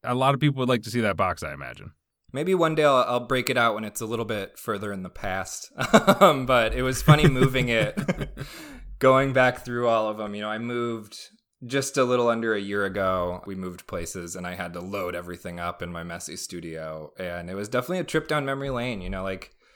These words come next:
Speaker 2: I found the first, like, before I even made that first pair of boots that I started numbering, I had a pair of, sh-, or not even a pair, I had just a shoe that I made. And it was pretty cool seeing that again, just like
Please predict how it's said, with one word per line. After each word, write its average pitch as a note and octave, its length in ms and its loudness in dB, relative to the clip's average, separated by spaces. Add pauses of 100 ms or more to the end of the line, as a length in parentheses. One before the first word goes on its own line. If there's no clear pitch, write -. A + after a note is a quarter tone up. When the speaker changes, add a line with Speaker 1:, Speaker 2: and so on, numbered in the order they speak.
(320)
Speaker 2:
I A2+ 100 0
found C#3 340 4
the B2 80 0
first, - 840 -2 (100)
like, A2+ 340 -4
before D3+ 340 4
I C#3+ 100 8
even B2+ 200 0
made A2+ 200 -2
that A2 200 0
first G#2+ 240 -4
pair A2 160 -4
of G2 120 -8
boots - 280 -8
that G2+ 80 -6
I F#2+ 100 -2
started F#2+ 280 -6
numbering, F#2 400 -6
I F2 100 -8
had F2+ 200 -6
a F2 60 -4
pair F#2 260 -6
of, F2 80 -8
sh-, - 340 -14
or A2+ 80 -4
not C3+ 140 2
even B2 160 -2
a G2 40 -6
pair, A2 340 -4
I F2+ 80 -4
had G2 220 -6
just G2 180 -10
a G2 120 -2
shoe G#2+ 540 -8 (540)
that B2 140 0
I B2+ 80 2
made. C#3 440 -4 (380)
And A#2 120 -4
it A2+ 40 0
was A2 140 0
pretty C3 240 0
cool A#2 240 0
seeing G#2+ 260 -4
that G2 180 -2
again, F2+ 400 -6
just F2+ 220 -8
like F2 400 -6